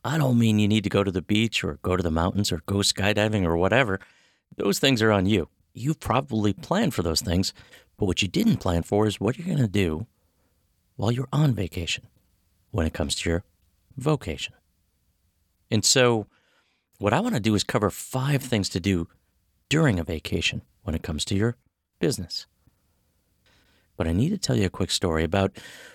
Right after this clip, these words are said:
the conversation that I had with that successful advisor that's going to Europe. And she explained to me what she usually does with her business while she's on vacation.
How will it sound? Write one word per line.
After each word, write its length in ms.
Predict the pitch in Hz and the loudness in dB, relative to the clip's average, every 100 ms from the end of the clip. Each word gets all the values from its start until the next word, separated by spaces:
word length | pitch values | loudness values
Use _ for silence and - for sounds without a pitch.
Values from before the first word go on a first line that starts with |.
| _ | _
the 100 | - | -4
conversation 640 | - 135 185 131 120 - 95 | 0 0 2 2 0 0 2
that 100 | 87 | 2
I 40 | |
had 200 | 82 92 | 2 0
with 160 | 101 120 | 0 2
that 180 | 104 - | 0 0
successful 680 | - - 143 - 170 117 113 | -4 -2 -2 0 0 0 0
advisor 500 | 98 139 175 90 90 | -2 -2 0 0 0
that's 180 | 92 | -2
going 300 | - 76 71 | -4 -4 -2
to 60 | 95 | 0
Europe. 280 | 151 185 - _ _ _ _ _ _ _ - - - | 2 2 -2 _ _ _ _ _ _ _ -20 -8 -2
And 120 | 107 | 2
she 140 | - | 2
explained 380 | - - 147 113 | 0 2 2 2
to 40 | |
me 180 | 107 104 | 2 2
what 200 | 120 107 | 2 -2
she 140 | - 92 | -2 0
usually 340 | 156 143 90 | 0 0 0
does 240 | 90 92 | 0 0
with 160 | 117 113 | 0 0
her 100 | 165 | 0
business 540 | 120 87 90 113 - - | 2 0 -2 -4 -6 -4
while 200 | 98 113 | -2 0
she's 260 | - 151 131 - | 0 -2 -2 -4
on 200 | 190 196 | 0 2
vacation. 480 | 92 85 - 80 - | 2 -2 -4 -6 -8